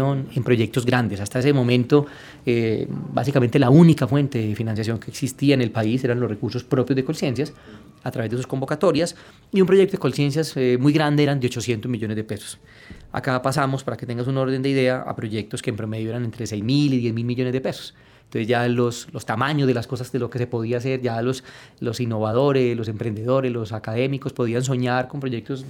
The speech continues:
de una escala mayor. Y realmente, pues, se, se desarrollaron, eh, proyectos con resultados muy potentes que hoy en día ya se han venido cerrando y que han mostrado cosas grandes como para la ciudad y para el país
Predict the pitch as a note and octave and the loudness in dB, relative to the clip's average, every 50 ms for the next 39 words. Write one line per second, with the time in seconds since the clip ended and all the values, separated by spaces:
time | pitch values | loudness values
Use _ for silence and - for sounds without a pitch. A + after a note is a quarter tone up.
0 | C3+ C#3 B2 B2 C3 D3 C#3 - - C#3+ D3+ C#3 B2 A#2 E3+ F#3 D3 - - - | -10 -8 -6 -4 -4 -4 -4 -2 -2 0 0 0 0 2 2 2 2 0 -6 -18
1 | - - - - - - D#3+ C#3+ C#3 C3+ C#3 C#3+ C3 C3 D#3 D3+ C#3+ - - - | -20 -20 -20 -12 -4 0 2 2 2 4 4 2 2 0 0 -2 -2 -2 -2 -2
2 | B2+ B2 B2+ B2+ B2 A2+ A2+ A2 A2 G#2+ - B2+ A2+ - A#2 A2 A2 G#2 A2 A#2+ | -4 -4 -2 -4 -4 -4 -6 -6 -8 -6 -6 -6 -6 -4 -6 -6 -6 -4 -2 -2
3 | C3+ C#3+ D3 C#3 C#3 C3+ D3 C3+ - - B2 A2+ A2+ G#2+ - C#3 - - A#2 - | 0 0 -2 -4 -4 -6 -8 -8 -4 -4 -2 -2 -4 -6 -8 -10 -8 -8 -6 -6
4 | A2+ A2 G#2+ A2+ A2+ A2+ A#2 C3+ C3 C3 C3+ B2+ - B2+ A#2+ A#2+ - B2+ - - | -6 -8 -6 -6 -6 -4 -2 -4 -4 -4 -6 -6 -6 -8 -8 -8 -10 -12 -12 -14
5 | - - - _ _ - - A#2 A2 A2+ B2 B2 A#2+ B2+ C3+ C3+ - - C3 B2+ | -20 -20 -20 _ _ -6 -4 -2 0 0 0 0 0 0 -2 -4 -4 0 0 2
6 | A#2+ C3 C3 C3 B2+ B2+ B2+ C3+ C3+ B2 A#2+ B2 C3+ D3+ D3 - - A2+ A2 A2+ | 4 6 6 6 6 6 6 6 4 4 2 0 0 -2 -4 -2 -4 -6 -6 -4
7 | A#2 G#2+ - - A#2+ A#2 - A#2 A2 A#2 A2 A#2 A#2 A#2 A#2 A2 G#2+ - B2+ G#2+ | -6 -6 -2 -4 -4 -2 -2 -6 -6 -6 -4 -2 -2 -2 -2 -4 -6 -6 -6 -6
8 | - G2+ F#2+ G2 G2 F#2+ G2+ G2 G2 A2+ A2 G#2+ G#2+ - G2+ A2 C3 D#3+ D#3+ | -4 -4 -4 -4 -4 -4 -4 -4 -4 -4 -4 -4 -2 -2 0 2 2 2 0